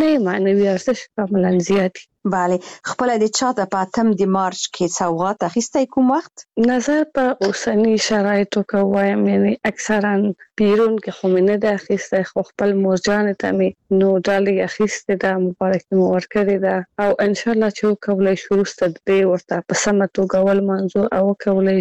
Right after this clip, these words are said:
Speaker 1: شو هغه څه چې موږ نه غواړي او څه توقع یې لري. باوجود د دې چې تبریکي ټولو ته ورکول کېږي، خو مګر، آه، مور جانې ته په یعنې خاصه توګه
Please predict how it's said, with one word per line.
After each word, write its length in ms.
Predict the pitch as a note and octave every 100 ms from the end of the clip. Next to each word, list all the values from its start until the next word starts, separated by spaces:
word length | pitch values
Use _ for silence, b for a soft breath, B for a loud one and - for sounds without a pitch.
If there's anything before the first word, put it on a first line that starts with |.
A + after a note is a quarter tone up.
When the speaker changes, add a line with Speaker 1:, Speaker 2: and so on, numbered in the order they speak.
| -
Speaker 1:
شو 100 | G3+ F#3
هغه 180 | A3+ A3 G3
څه 80 | G#3+
چې 60 | - G3
موږ 120 | G3+ G3
نه 60 | F#3+
غواړي 340 | G3+ G#3 G3 C4 G#3
او 80 | F#3+
څه 80 | - F#3+
توقع 420 | G3 F#3+ - A#3+ B3
یې 60 | F#3
لري. 240 | F3+ F3 F#3 - -
باوجود 380 | A#3+ C#4+ C#4 C4+ B3+
د 20 | A3+
دې 80 | A#3+ -
چې 120 | A#3+ A3+ G#3+ G3 - _ _ _ -
تبریکي 440 | F#3 F#3 G3 A#3 -
ټولو 220 | D4 A3+ -
ته 60 | E3+
ورکول 420 | E3+ F3 D#3+ D#3 D3+ -
کېږي، 360 | F3 F3+ E3+ F3 -
خو 100 | F#3+ F#3
مګر، 320 | F#3+ G3 F#3+ F#3 - F#3
آه، 240 | F3+ F3+ E3+ _ G#3
مور 140 | G#3 G3
جانې 280 | G3+ F#3+ F#3+
ته 60 | F#3+ F#3
په 80 | -
یعنې 340 | G3 G3 F#3+ -
خاصه 400 | G3 F#3+ F3+ F3+ F3+ -
توګه 280 | G#3 -